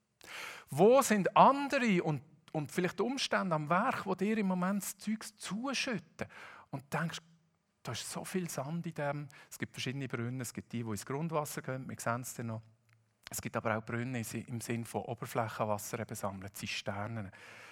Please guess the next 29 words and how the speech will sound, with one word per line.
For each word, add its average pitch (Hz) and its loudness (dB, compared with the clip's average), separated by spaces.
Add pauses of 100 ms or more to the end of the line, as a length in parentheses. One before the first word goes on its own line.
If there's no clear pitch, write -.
(220)
Da 175 -4
ist - -8
plötzlich - -8
Sand 165 -6
drin, 196 -6
da 123 -6
kann 143 -4
ich 139 -8
gar 139 -2
kein 127 -4
Wasser 160 -2
mehr 156 -6
sammeln, 135 -4
wenn 120 -4
es 117 -8
mal 110 -2
würde 170 -4
regnen. 139 -4
Oder - -8
der - -10 (100)
Tau 147 -4
kann 123 -2
sich 123 -10
da 123 -8
nicht 127 -4
mehr 135 -10
sammeln. 107 -10 (540)
Was 170 0
oder 156 -6